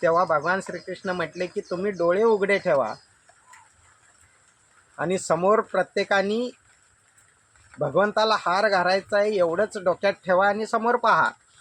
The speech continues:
तर सोळा हजार शंभरच्या शंभर मुलींच्या समोर भगवान श्रीकृष्ण दिसत होते.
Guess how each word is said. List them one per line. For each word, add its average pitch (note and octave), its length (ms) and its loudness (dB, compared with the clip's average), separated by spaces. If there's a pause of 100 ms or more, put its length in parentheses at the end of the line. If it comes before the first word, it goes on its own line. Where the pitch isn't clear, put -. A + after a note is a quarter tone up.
(280)
तर A3 200 2
सोळा G3+ 500 2
हजार F#3+ 420 0
शंभरच्या F#3+ 760 -2
शंभर E3+ 400 -2
मुलींच्या G3+ 520 -4
समोर F#3 340 -4
भगवान G#3+ 340 -2
श्रीकृष्ण A#3 580 -10
दिसत A3 320 -8
होते. A#2 320 -8